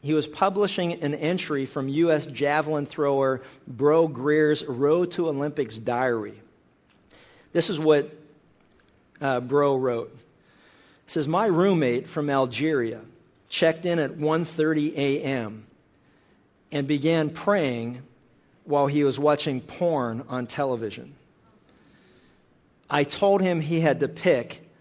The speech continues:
one or the other." I like that.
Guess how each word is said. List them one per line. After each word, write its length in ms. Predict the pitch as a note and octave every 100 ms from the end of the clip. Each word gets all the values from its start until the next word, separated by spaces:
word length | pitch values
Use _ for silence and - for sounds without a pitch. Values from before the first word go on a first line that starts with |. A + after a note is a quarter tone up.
| _
one 460 | - C#3+ D3+ D#3 E3
or 260 | E3 C#3
the 220 | B2+ B2+ C3
other." 480 | B2+ A#2+ G#2 G2+ - _ _ _ _ _ - _ _ _ _ _ _ _ _ -
I 80 | A2+
like 240 | D3+ F3
that. 180 | A#2+